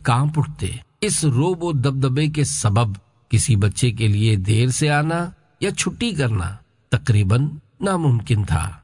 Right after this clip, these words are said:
اگرچہ وہ استاد اکثر ڈنڈا استعمال نہیں کرتے تھے، مگر اس کی موجودگی اور خوف ہی کافی تھا۔ مار نہیں پیار۔ ایسے ہی اسکول لائف میں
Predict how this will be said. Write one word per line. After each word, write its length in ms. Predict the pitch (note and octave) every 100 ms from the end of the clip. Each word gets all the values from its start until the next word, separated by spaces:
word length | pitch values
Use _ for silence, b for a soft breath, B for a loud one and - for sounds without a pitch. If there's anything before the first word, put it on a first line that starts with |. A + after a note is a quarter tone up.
| _ -
اگرچہ 400 | A2+ B2 A2+ C#3
وہ 140 | B2+
استاد 400 | B2+ - C3 B2 G#2 - _ _
اکثر 340 | B2 - - C3+
ڈنڈا 400 | A2+ G#2+ G#2+ A2+ -
استعمال 640 | A#2+ - G#2+ G2+ G#2 A#2+
نہیں 300 | C3 C#3 E3+
کرتے 380 | C#3+ A#2+ F#2+ A2
تھے، 260 | F#2+ D#2+ D#2+ - _ _
مگر 340 | G#2+ G#2+ G2 B2+
اس 240 | C#3+ C3+
کی 120 | D#3
موجودگی 720 | C#3+ C#3 C3+ D3+ C#3+ C#3+ E3 E3+ D#3
اور 180 | A#2+ B2
خوف 580 | - - A#2 C3 B2 A#2+
ہی 240 | F#2+ B2
کافی 440 | C#3+ E3 D#3+ F3 D#3+
تھا۔ 340 | D3+ F2 - - _ -
مار 480 | A#2 A#2+ E3 F#3+ F#3
نہیں 680 | E3+ D#3+ C#3 A#2+ C#3 E3 -
پیار۔ 560 | E3+ B2 F#2+ - - - _ -
ایسے 280 | A3 G#3+ A#3
ہی 180 | A3+ A#3+
اسکول 420 | D#3+ D#3 F#3+ F3+
لائف 340 | C3+ D3+ D3+
میں 220 | A2+ G2